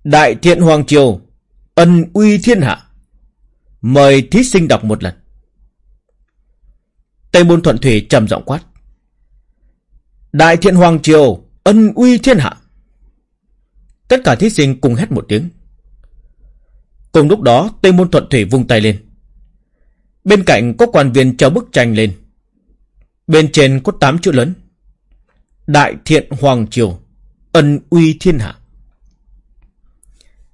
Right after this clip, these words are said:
Đề đã ra, tất cả thí sinh lập tức suy tư. "Các vị thí sinh,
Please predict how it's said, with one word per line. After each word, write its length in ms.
Đề 240
đã 140
ra, 280
tất 140
cả 140
thí 100
sinh 260
lập 140
tức 140
suy 140
tư. 200
"Các 200
vị 140
thí 140
sinh, 220